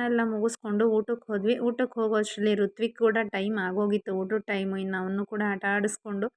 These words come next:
so ಇಲ್ಲಾಂದ್ರೆ ಹಠ ಮಾಡ್ಬಿಡ್ತಾನೆ ಅಂತ ಹೇಳಿ ಅವ್ನ ಆಟ ಆಡಿಸ್ಕೊಂಡು ಕೂತಿದ್ವಿ. ಇನ್ನು ಊಟ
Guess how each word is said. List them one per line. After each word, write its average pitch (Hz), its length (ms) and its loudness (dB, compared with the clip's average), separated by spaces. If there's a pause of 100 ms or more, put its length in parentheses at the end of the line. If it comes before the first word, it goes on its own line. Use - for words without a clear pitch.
(800)
so 262 120 2
ಇಲ್ಲಾಂದ್ರೆ 254 320 4
ಹಠ 240 260 2
ಮಾಡ್ಬಿಡ್ತಾನೆ 220 580 0
ಅಂತ 220 140 -4
ಹೇಳಿ 220 220 0
ಅವ್ನ 214 280 -2
ಆಟ 196 180 -4
ಆಡಿಸ್ಕೊಂಡು 214 480 -4
ಕೂತಿದ್ವಿ. 208 520 -4 (580)
ಇನ್ನು 247 260 2
ಊಟ 254 160 2